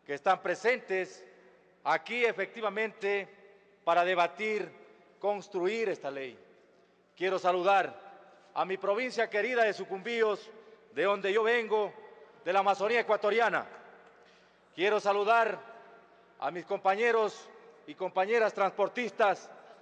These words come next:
del país y asimismo también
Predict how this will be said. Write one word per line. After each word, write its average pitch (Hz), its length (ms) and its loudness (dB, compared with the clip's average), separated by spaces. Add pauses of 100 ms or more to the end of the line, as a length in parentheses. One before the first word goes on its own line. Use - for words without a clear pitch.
(380)
del 185 220 0
país 202 640 0 (600)
y 107 80 -10
asimismo 240 580 0
también 240 560 2